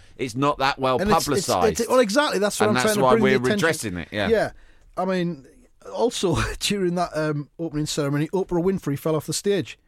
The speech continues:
Speaker 2: People don't remember that.
Speaker 1: <laughs>
Speaker 2: All they remember
Speaker 1: What
Speaker 2: is
Speaker 1: a
Speaker 2: the Diana
Speaker 1: fucking
Speaker 2: Ross penalty.
Speaker 1: shambles. Absolute shambles.
Speaker 2: Conspiracies galore, I reckon.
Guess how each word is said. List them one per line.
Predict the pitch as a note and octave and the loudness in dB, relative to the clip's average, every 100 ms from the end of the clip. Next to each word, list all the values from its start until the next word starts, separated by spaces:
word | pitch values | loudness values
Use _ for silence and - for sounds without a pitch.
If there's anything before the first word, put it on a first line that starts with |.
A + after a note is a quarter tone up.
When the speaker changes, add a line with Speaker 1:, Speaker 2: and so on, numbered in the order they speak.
| _ - | _ -2
Speaker 2:
People | G#3 G3+ E3 | -2 0 -2
don't | F#3 D#3 | 0 0
remember | E3 G3 F#3+ | 0 2 0
that. | D3 C3+ - - G#2+ - - A2+ - A#2+ A2 | 0 -2 -6 -8 -8 -8 -4 -4 -4 -6 -6
Speaker 1:
<laughs> | - | 0
Speaker 2:
All | G3+ A3 | 2 4
they | G3+ | 4
remember | F#3 F#3+ D#3 | 2 2 2
Speaker 1:
What | - | 2
Speaker 2:
is | |
Speaker 1:
a | |
Speaker 2:
the | E3 F#3+ | 2 2
Diana | F#3+ F#3 | 4 2
Speaker 1:
fucking | F3 | 2
Speaker 2:
Ross | F3 | 0
penalty. | A#2+ A2+ A2 F2+ | 2 2 2 -2
Speaker 1:
shambles. | E2 D2+ - | -4 -4 -2
Absolute | C3+ - A#2 A2 G#2+ | -2 -2 -4 -2 -4
shambles. | - G2+ G#2 F#2+ D#2 D2 - - _ | -4 -2 -2 -2 -6 -8 -14 -20 _
Speaker 2:
Conspiracies | - E3 - F3+ D#3+ D3 D3 C#3+ - C3 B2 | -4 -4 -2 -2 0 0 -2 -4 -8 -14 -4
galore, | D3+ C#3+ C3 B2 - C#3+ | -2 0 -2 -4 -10 -12
I | B2+ | -8
reckon. | B2 - C3 | -8 -6 -8